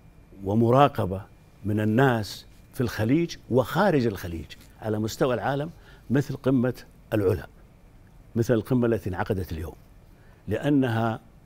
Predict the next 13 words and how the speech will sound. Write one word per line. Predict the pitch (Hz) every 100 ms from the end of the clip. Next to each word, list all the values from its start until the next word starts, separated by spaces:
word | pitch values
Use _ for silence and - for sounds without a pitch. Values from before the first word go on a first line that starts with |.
| - - - -
آه، | 92 87 92
العالم | 95 135 120
كله | 147 135
كان | - 120
ينتظرها، | 110 95 110 131 120
لأنها | 110 113 113 104
تحمل | - - 117 113 117 110 - - -
رسائل | 107 104 139 131 113
ك-، | 98 -
ستحمل | - 131 - 180 - 110 90
رسائل | 98 127 113 92
كثيرة، | 104 101 113 117 - - - - - - 98
وهي | 113 127 127 123